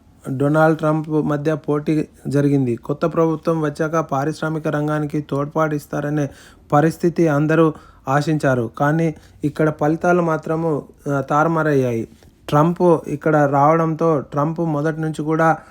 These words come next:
ఆ, ఎన్ఆర్ఐ అంటే ఇతర దేశాలకు సంబంధించిన అమెరికన్లందరి మీద వేటు వేసేందుకు తాను మొదటి నుంచి కూడా ఎన్నికల్లో ప్రధాన ఎజెండాగా పనిచేశారు.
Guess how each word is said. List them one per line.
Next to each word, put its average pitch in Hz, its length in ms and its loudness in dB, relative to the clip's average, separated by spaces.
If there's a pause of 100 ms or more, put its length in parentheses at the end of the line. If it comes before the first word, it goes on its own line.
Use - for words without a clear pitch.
(320)
ఆ, 143 380 2 (120)
ఎన్ఆర్ఐ 160 500 4
అంటే 180 500 -4 (240)
ఇతర 175 300 2
దేశాలకు 165 520 0
సంబంధించిన 156 720 2 (460)
అమెరికన్లందరి 160 920 4
మీద 156 200 2
వేటు 147 360 2
వేసేందుకు 151 560 0
తాను 147 280 0
మొదటి 147 320 0
నుంచి 160 200 -2
కూడా 160 300 4 (320)
ఎన్నికల్లో 165 440 4
ప్రధాన 156 420 2
ఎజెండాగా 156 560 2
పనిచేశారు. 135 720 -2